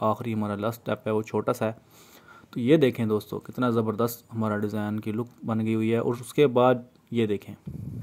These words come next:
और जो हमने कंट्रास्ट ब्लैक पीस लगाया हुआ है दोस्तों, तो अब हमारा जो आखिरी स्टेप है,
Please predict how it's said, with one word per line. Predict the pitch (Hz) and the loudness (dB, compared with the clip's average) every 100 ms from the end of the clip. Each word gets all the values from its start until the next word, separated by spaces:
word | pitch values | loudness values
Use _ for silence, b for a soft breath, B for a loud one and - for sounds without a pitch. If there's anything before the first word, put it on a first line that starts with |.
| - - _ - B B B B B B _ _ | -10 -14 _ -20 B B B B B B _ _
और | 185 | 2
जो | 151 185 | 8 8
हमने | 170 175 175 | 10 6 6
कंट्रास्ट | 170 147 131 139 - | 4 6 6 6 4
ब्लैक | 131 117 117 147 139 | 2 4 4 2 0
पीस | 139 - | -2 0
लगाया | 127 110 107 131 | 2 2 2 2
हुआ | 120 110 | 2 2
है | 110 | 2
दोस्तों, | 107 101 - 110 | 0 0 -2 -4
तो | - - | -4 -2
अब | 123 | 0
हमारा | 117 117 107 107 | 0 0 0 -2
जो | 117 | -4
आखिरी | - 107 139 | -4 -4 -4
स्टेप | 123 117 120 113 | -4 -4 -4 -4
है, | 113 | -4